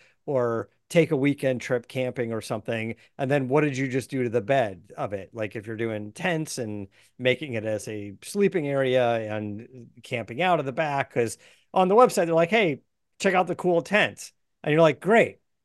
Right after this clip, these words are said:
"I wish I had four hundred fifty miles of range and all the cool tents." And then you go,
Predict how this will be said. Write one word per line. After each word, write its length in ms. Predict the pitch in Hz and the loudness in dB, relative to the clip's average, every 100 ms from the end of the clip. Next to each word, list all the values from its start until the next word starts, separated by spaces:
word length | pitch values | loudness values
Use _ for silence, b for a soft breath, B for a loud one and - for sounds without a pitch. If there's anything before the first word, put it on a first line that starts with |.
| _ _ - | _ _ 2
"I 80 | 165 | 8
wish 200 | 196 185 | 8 6
I 80 | 151 | 4
had 180 | 160 | 2
four 200 | - 190 | 2 2
hundred 200 | 170 170 | 4 2
fifty 260 | - 170 165 | 0 -2 0
miles 300 | 151 147 123 | 0 0 0
of 80 | 131 | -2
range 380 | 185 185 147 165 | 0 0 0 -4
and 200 | 160 151 | -2 2
all 140 | 151 | 2
the 80 | 147 | 0
cool 240 | - 151 | -2 -4
tents." 420 | - 196 131 107 | -2 -4 -4 -6
And 120 | 156 135 | -6 -4
then 120 | 139 | -2
you 100 | 143 | 0
go, 200 | 143 | 0